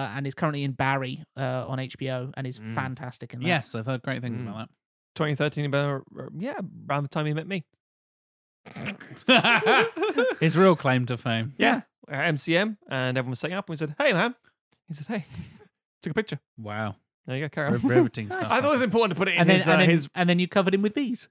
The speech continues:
Speaker 2: Covered him in bees.
Speaker 3: Not the bees.
Speaker 2: He appreciated it.
Speaker 3: Sorry, Henry.
Speaker 1: <laughs> As Officer Duffy, Shaquille O'Neal.
Speaker 3: Yes!
Speaker 2: God
Speaker 3: The
Speaker 2: damn.
Speaker 3: real star of the show.
Speaker 1: Star of Kazam,
Speaker 3: <laughs>
Speaker 1: Good Burger,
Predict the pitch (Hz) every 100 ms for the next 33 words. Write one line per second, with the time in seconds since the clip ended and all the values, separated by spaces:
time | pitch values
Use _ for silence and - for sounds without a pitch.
0 | - - 151 151 147 214 165 - - _
1 | - 131 135 - 165 160 151 165 196 180
2 | 170 - _ _ _ 143 135 160 110 107
3 | - _ _ _ _ _ _ - 120 120
4 | 110 107 104 104 104 101 - _ _ _
5 | 359 349 359 359 - - 311 - 269 -
6 | - 160 147 196 185 196 190 147 175 -
7 | 233 262 - _ _ _ _ _ _ _
8 | _ _ _ - - 151 151 143 160 165
9 | 165 - 196 190 190 180 - 151 165 165
10 | 131 - 120 170 180 196 196 175 - 151
11 | 147 135 127 - 127 117 175 180 185 170
12 | 160 - _ - 160 160 175 196 196 196
13 | 190 _ - 127 180 165 - 175 175 170
14 | 180